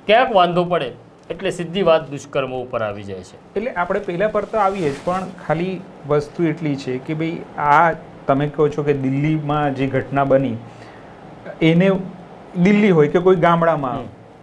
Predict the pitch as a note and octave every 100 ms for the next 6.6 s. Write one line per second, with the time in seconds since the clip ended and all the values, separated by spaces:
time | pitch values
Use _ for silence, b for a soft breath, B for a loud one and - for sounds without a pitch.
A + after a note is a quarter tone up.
0 | - E3+ D#3 F#3 D#3 D3 D#3+ D#3+ D#3+ D3
1 | D#3+ D#3 D3+ F3 D#3+ C#3 D3+ D3+ D3 -
2 | C#3 A#2+ A#2+ - B B B - - A3
3 | D#3 D#3+ G3 A#3+ A#3 - - - - F#3
4 | G3+ F#3+ G3 F#3+ F3 G3 G3+ D#3 D3+ E3+
5 | F#3+ F#3+ F#3+ D#3 D#3 E3+ D3+ D#3 F#3 D#3
6 | B2 A2+ A#2 - B2+